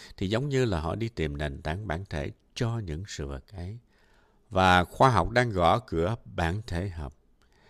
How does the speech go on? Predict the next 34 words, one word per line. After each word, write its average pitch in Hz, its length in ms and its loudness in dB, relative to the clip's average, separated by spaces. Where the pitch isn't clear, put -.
Ở 104 160 0
đây 117 280 2
cũng 104 220 -4
vậy, 76 280 -2
ta 117 100 -4
thấy 123 180 -2
sự 78 280 -2
vật 73 300 -6
và 87 160 4
ta 117 200 2
cũng 101 240 0
muốn 143 180 2
đi 143 120 4
tìm 80 280 0
cái 120 120 -4
bản 85 260 -2
chất - 220 2
của 107 120 -6
sự - 260 -6
vật 69 280 -8
ấy. 110 300 -10
Chúng 127 160 -4
ta 120 180 2
có 131 200 -2
niềm 80 360 -2
tin 117 300 -2
là 82 160 -2
tất - 180 -4
cả 98 120 4
mọi 95 220 2
sự 98 180 0
vật 85 260 -2
đều 98 420 0
có 143 260 -4